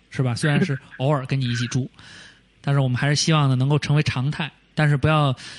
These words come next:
Speaker 1: 呃，就是一定要让办好暂住证，要不然的话呢，这警察查房的时候呢，解释不清楚，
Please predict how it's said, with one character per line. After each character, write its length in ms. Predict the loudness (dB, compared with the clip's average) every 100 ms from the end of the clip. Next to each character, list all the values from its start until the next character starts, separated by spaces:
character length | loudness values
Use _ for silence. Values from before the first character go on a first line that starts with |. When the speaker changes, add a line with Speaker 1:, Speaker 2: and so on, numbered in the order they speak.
| -14 -4
Speaker 1:
呃， 140 | -2 0
就 120 | 0
是 140 | 0
一 100 | 0
定 160 | 2 2
要 160 | 2
让 240 | 2 0 0
办 180 | -2 0
好 120 | 0
暂 180 | 0 -2
住 140 | 0 0
证， 160 | -2 -6 -20 -20 -20 -6
要 120 | -2
不 60 | 0
然 100 | 2
的 60 |
话 180 | 2 2
呢， 140 | 0 0
这 140 | -4
警 160 | -4 -4
察 160 | -4
查 180 | -4 -4
房 200 | -4 0
的 80 | 0
时 40 |
候 120 | 2 2
呢， 340 | 2 2 0
解 180 | -2 -2
释 60 |
不 100 | 2 2
清 200 | 2
楚， 140 | 0